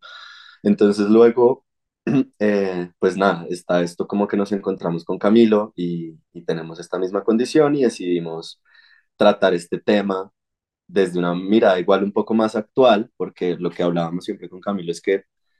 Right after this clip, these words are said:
pues, sobre el V I H ya hay construido un mito tan fuerte que la manera de narrarse desde las artes siempre es, siempre suele ser como muy similar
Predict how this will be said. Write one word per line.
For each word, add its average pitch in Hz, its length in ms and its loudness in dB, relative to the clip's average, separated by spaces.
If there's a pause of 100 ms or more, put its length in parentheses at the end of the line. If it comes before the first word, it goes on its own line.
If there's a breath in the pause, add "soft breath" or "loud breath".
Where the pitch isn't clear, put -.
(120)
pues, 90 300 -2
sobre 90 240 2
el 87 60 2
V 85 180 2
I 85 100 0
H 95 400 0 (360)
ya 95 160 4
hay 92 100 2
construido 101 440 2
un 87 140 2
mito 98 280 2
tan 104 240 0
fuerte 107 540 0 (380)
que 95 120 0
la 92 100 2
manera 90 340 -2
de 85 80 -2
narrarse 90 500 -2
desde 85 200 -6
las 92 180 -6
artes 85 400 -6
siempre 90 380 0
es, - 340 -8
siempre 90 460 -4
suele 95 240 2
ser 98 180 0
como 107 220 2
muy 87 180 0
similar 95 560 2